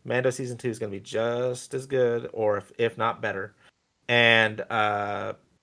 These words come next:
I, like I s-, I keep saying this, I sound like a broken record at this point, but I am excited about it, and I can't wait to watch it.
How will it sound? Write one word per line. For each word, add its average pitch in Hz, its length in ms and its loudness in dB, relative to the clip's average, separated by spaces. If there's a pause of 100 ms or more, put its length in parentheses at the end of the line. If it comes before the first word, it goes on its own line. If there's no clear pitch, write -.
(420)
I, 82 220 -6
like 113 180 -4
I - 20 -6
s-, - 160 -8
I 120 160 0
keep 247 340 -4
saying 180 300 6
this, 110 280 0
I 127 140 4
sound 165 260 4
like 160 120 2
a - 20 -4
broken 147 240 4
record 117 220 2
at 95 60 -2
this 98 120 -6
point, 95 260 -6
but 107 100 0
I 113 220 -2
am 110 140 -2
excited 101 340 -6
about 58 180 -10
it, - 80 -16 (100)
and 104 160 -8
I 95 220 -6
can't 92 180 -10
wait 87 120 -10
to - 60 -16
watch - 180 -16
it. - 60 -18